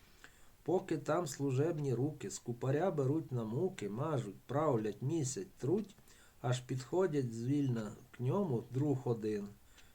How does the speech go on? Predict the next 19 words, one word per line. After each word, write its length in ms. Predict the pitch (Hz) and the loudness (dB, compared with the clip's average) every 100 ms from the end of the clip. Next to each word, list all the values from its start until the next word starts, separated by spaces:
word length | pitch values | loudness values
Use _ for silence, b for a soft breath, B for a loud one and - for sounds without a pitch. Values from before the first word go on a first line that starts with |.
| - | -8
Чи 120 | - | -4
то 220 | 123 160 | 0 2
скупому 680 | 147 - 131 127 160 190 165 | 0 0 -4 0 0 2 2
він 200 | 127 156 | 2 0
таким 440 | 139 120 - 147 151 | -2 -4 -2 -2 -2
здавався 680 | 123 104 107 120 127 - | -4 -2 0 0 0 -2
будь. 380 | 113 95 92 - - - b b b b - | -4 -4 -8 -10 -20 -20 b b b b -12
Привітались, 920 | - 180 220 - 147 143 131 127 127 | 0 2 2 2 2 4 4 2 2
розмовляють, 920 | 147 185 202 208 180 143 135 127 120 | 2 2 2 2 4 4 4 4 2
сеє 380 | - - 196 220 | 0 0 2 2
теє 420 | 202 143 139 131 | 2 2 4 4
споминають. 840 | 127 - 120 123 120 123 120 113 - b b b b - | 2 -2 -2 0 0 2 0 0 -4 b b b b -8
Далі 340 | 110 147 180 | 0 4 4
друг 340 | 143 117 151 - | 4 2 0 -2
сміятись 720 | - 139 127 123 117 98 - | -4 0 4 4 2 -4 -8
став. 380 | - 92 85 - - b b b - | -10 -12 -14 -16 -20 b b b -6
«Абукасим, 1000 | 160 175 185 185 190 190 139 - 104 110 | -2 4 4 4 4 4 4 0 -2 2
любий 440 | 160 208 196 202 | 4 4 4 4
друже, 580 | 180 196 214 165 98 | 4 4 6 4 2